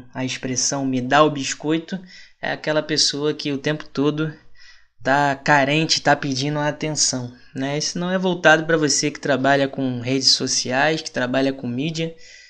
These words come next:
né, e precisa de divulgação do seu conteúdo, divulgação da sua arte, né? A gente sempre, às vezes, pede pros nossos amigos ajudarem na divulgação, então esse tema não é referente a essa, a essa questão relacionada à parte midiática, né? Mas em si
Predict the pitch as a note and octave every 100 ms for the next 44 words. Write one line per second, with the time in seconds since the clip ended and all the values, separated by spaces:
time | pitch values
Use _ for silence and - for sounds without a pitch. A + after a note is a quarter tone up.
0 | _ - B2+ B2+ B2+ - C#3 C3+ C3+ C3+
1 | C3 C3+ B2 C3+ C3+ - C3 B2+ C3 B2
2 | C3 C3+ C3 C3 C3 A#2+ B2+ B2+ B2+ C3+
3 | B2+ D3+ D#3 D3 C#3+ C3+ D3 - F3 F3
4 | E3 D#3+ D#3 - C#3 C#3 C#3 B2+ - -
5 | - - - - - - C3 C3 C3 C3+
6 | C3 C3 C3+ C3 C3+ C3+ C3 B2+ C3 B2+
7 | B2+ C3 C3 - D3 D3+ E3+ F3 E3+ E3+
8 | E3+ F3 E3+ E3+ D#3+ D#3+ E3 E3 D#3+ D#3+
9 | D#3+ D3+ D3+ - D3+ D3+ D3 D#3+ D3+ C3+
10 | B2 - _ _ - - - B2 C3 C#3+
11 | - D3 - - C#3+ C#3+ C#3 C3+ C3 -
12 | C3+ B2 B2+ C3+ C3 C3 C3+ C3 - C#3
13 | C#3 C#3 D3+ D3 A#2+ - - - - -
14 | - - C3+ C#3 D3+ D#3 F3 E3 - E3+
15 | F#3